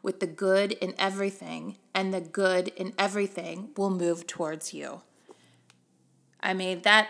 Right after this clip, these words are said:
that's law of attraction, that's manifestation, that is mindset to manifestation, because it is all about your mindset. You know, the way that you manifest things in life is to get your mindset in check,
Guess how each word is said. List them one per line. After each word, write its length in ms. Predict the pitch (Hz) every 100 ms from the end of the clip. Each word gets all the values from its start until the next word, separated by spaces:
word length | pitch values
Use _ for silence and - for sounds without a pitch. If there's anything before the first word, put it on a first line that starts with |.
| -
that's 320 | 214 214 -
law 180 | 214 202
of 80 | 190
attraction, 800 | 190 214 208 208 - 220 214 202
that's 260 | 190 190 -
manifestation, 1080 | 202 196 190 190 - 196 214 208 220 214 202
that 160 | 196
is 120 | 185
mindset 760 | 175 185 175 202 226 214 165 151
to 120 | - 170
manifestation, 1040 | 160 165 160 160 - 165 160 185 180 196
because 320 | 202 190 175
it 160 | 175 170
is 400 | 196 208 185 - - - - _ -
all 200 | 196 208
about 280 | 196 196
your 80 | 185
mindset. 720 | 185 175 175 190 - 196 202 - _ _ _
You 140 | - 190
know, 160 | 185
the 100 | 180
way 200 | 185 185
that 160 | 190 196
you 120 | 202
manifest 680 | 190 190 196 202 202 196 -
things 280 | 202 202 208
in 160 | 202
life 300 | 202 208 214
is 120 | 185 -
to 100 | 185
get 160 | 180 -
your 160 | 170
mindset 720 | 175 175 180 202 196 196 196
in 220 | - 175 180
check, 560 | - 180 226 - -